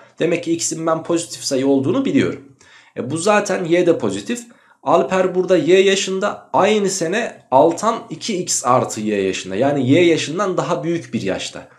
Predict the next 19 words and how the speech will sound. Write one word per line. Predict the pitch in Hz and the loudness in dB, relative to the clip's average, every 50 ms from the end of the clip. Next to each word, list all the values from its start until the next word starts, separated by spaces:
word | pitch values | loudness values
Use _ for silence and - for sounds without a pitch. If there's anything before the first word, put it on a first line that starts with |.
| _ _ - | _ _ -8
Dolayısıyla | - 104 139 170 190 190 226 - - - | -4 0 0 0 0 0 -4 -6 -4 -2
Alper | 143 165 165 - - 147 131 | 0 0 0 -2 -2 -2 0
Altan'dan | 127 139 143 - 156 160 185 220 226 196 165 143 | 2 2 2 0 -2 -6 -6 -4 -4 -6 -2 -2
daha | 151 160 180 180 175 | 0 0 0 -2 -4
küçüktür. | - 160 127 - - - - 92 87 - - - - _ _ - | -6 -6 -6 -6 -8 -8 -10 -12 -12 -10 -14 -16 -18 _ _ -14
Büyük | 101 110 120 151 214 269 262 - - - - - _ _ _ | -8 -4 -2 0 0 0 0 -2 -6 -14 -18 -20 _ _ _
değildir. | - 101 120 120 113 110 104 92 87 92 - - - - _ _ _ _ | -2 2 4 4 4 2 0 -2 -4 -10 -12 -12 -14 -16 _ _ _ _
O | - 113 | -6 0
halde | 113 110 104 101 98 | 2 2 2 2 -2
cevabımız | 98 104 104 101 95 92 87 90 123 175 214 214 - - - | -4 -4 -2 -2 -2 -2 -2 -4 -6 -6 -6 -6 -8 -8 -4
Bursa | 151 143 127 131 - 95 | 0 0 0 0 0 -6
seçeneğinde | 87 - 107 - - 95 95 92 87 87 90 107 | -6 -8 -8 -8 -8 -8 -8 -10 -10 -10 -6 -2
verilmiştir | 139 - - - - - - - - - | -2 -2 -2 -4 -8 -10 -12 -14 -10 -4
deriz | 131 120 120 165 180 - - - _ _ - | -2 -2 -2 -2 -4 -4 -8 -12 _ _ -12
sevgili | - - 104 90 85 - 104 127 175 185 180 180 - _ - | -10 -8 -6 -8 -8 -6 -4 0 0 0 -2 -4 -14 _ -6
arkadaşlarım. | - 92 87 - 92 80 78 76 - 64 62 - - _ _ _ _ _ _ _ _ _ _ _ _ _ _ _ _ _ _ _ _ _ _ _ - | -4 -4 -4 -4 -8 -10 -10 -10 -10 -12 -14 -16 -20 _ _ _ _ _ _ _ _ _ _ _ _ _ _ _ _ _ _ _ _ _ _ _ 0
Geçtim | 220 208 202 - - 196 220 208 | 0 0 0 0 -4 -6 -2 4
dördüncü | 185 170 160 - 139 147 196 | 4 6 6 4 2 -2 -2
soruma. | - - 214 214 180 117 - - - - _ | 0 0 0 0 0 -4 -6 -6 -14 -20 _